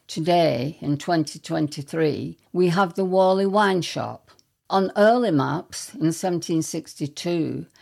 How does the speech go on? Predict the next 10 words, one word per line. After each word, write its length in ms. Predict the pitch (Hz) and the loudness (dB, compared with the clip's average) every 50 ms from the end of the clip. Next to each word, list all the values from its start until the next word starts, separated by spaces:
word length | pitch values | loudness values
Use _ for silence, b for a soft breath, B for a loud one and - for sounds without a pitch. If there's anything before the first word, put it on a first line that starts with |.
| b b b b | b b b b
it 220 | - - 214 - 214 | -8 -8 -4 -2 -2
is 160 | 190 175 175 | -2 0 0
the 140 | 196 190 185 | 0 0 2
home 340 | 185 202 202 202 202 196 | 4 4 4 4 4 4
of 160 | 196 190 - 190 | 0 0 0 0
Mister 340 | 190 190 180 - - 220 | 0 0 0 -2 -4 -4
Hargreaves, 960 | 175 185 202 190 190 185 160 - 147 139 127 123 - 143 139 - - - - _ _ b b b b b b b b b | 0 0 0 2 2 0 -2 -2 -4 -4 -4 -4 -8 -10 -10 -12 -16 -16 -16 _ _ b b b b b b b b b
later 760 | - 165 175 175 160 151 151 - - 165 160 165 190 196 190 | 0 2 2 4 2 2 -2 -2 -2 0 0 0 -2 -4 -6
John 320 | - - 175 160 151 151 147 | -4 -2 -2 0 0 0 -2
Taylor, 640 | - - 202 202 196 185 160 139 110 107 123 135 | 0 0 2 2 4 2 0 -2 -6 -10 -12 -16